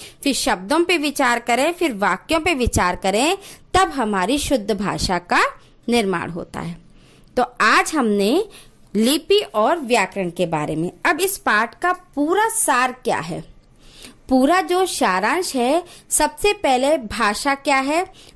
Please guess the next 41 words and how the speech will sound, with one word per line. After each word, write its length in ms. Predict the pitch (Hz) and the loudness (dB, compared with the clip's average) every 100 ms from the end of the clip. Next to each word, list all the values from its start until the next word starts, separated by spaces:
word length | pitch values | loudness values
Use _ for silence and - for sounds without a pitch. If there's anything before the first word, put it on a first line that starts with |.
| - | -6
भाषा 520 | 220 214 214 330 370 359 | 0 0 0 -2 -2 -2
हमारे, 520 | 240 196 185 214 - | -4 -2 0 -2 -4
मतलब 260 | 233 214 214 | -6 -2 0
मनुष्य 480 | 202 196 254 - 381 | 0 0 -2 0 -2
के 320 | - 233 247 | 2 4 4
विचारों 640 | 220 190 196 196 190 247 | 4 0 0 0 0 -2
के 300 | 285 262 247 294 - | -2 2 2 2 -2
आदान 440 | 202 190 208 269 | -2 0 0 -2
प्रदान 440 | 311 233 190 185 185 | -2 -4 -2 -2 -4
का 340 | - 254 349 - - _ _ | -4 -2 -2 -6 -20 _ _
माध्यम 600 | 233 247 214 - - 170 | -2 0 0 -4 -6 -6
है। 200 | 165 165 160 - _ - - _ | -6 -10 -12 -20 _ -20 -20 _
भाषा 340 | 208 202 233 240 | -2 0 0 0
दो 200 | 226 247 | 2 2
प्रकार 400 | 254 254 247 233 | 0 0 0 -2
की 140 | 262 | -2
बताई 380 | 240 240 233 233 | -2 0 0 0
थी, 140 | 302 | 0
मौखिक 560 | 277 185 175 170 285 - | 2 2 0 -2 -2 0
और 140 | 349 | 0
लिखित। 440 | 359 370 349 226 - - - - | 2 0 0 -2 -2 -18 -20 -6
जो 160 | 196 240 | 2 2
मुख 280 | 226 240 247 | 4 2 2
से 180 | 381 | 2
बोली 320 | 359 339 330 339 | 2 2 2 2
जाती 420 | 330 320 339 339 | 2 2 2 4
है 280 | 349 392 453 - - - | 4 2 0 -10 -20 -2
वो 120 | 214 | 2
मौखिक, 640 | 226 226 226 - 403 415 - | 4 2 0 2 0 0 2
और 200 | 226 240 | 4 4
उसी 360 | - 269 381 | 2 0 2
भाषा 400 | 294 285 262 285 | 2 0 -2 -4
को 160 | 277 302 | -2 -2
जब 240 | 269 262 | 0 0
हम 120 | 240 254 | 0 0
लिखित 460 | 220 180 349 359 | 2 2 0 0
रूप 220 | 349 320 | 0 2
में 120 | 320 320 | 2 2
लिखते 320 | 302 - 285 | -2 -2 0
हैं 300 | 285 359 494 | 2 2 -2
वो 460 | 254 202 311 571 - | -2 2 2 2 -4